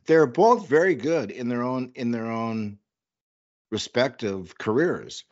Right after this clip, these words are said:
The first guy I'm not sure you've heard of, 'cause I, I don't know why I know him. I just know, first I have his baseball card.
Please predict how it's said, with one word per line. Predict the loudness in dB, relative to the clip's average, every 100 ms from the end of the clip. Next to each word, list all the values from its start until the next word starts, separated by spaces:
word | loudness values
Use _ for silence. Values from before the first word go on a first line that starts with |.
| _ _
The | 0
first | 4 4 4
guy | 2
I'm | 2
not | 0 -2
sure | -2
you've | 0 0
heard | 0 -2
of, | -4
'cause | -4
I, | -2 -2
I | 0 2
don't | 2
know | 2
why | 4 4
I | 2
know | -2 0 0 -2
him. | -6
I | -6
just | -6 0
know, | 0
first | 2 0 2
I |
have | 0
his | -2 -2
baseball | -2 -2 -6 -6
card. | -8 -10 -12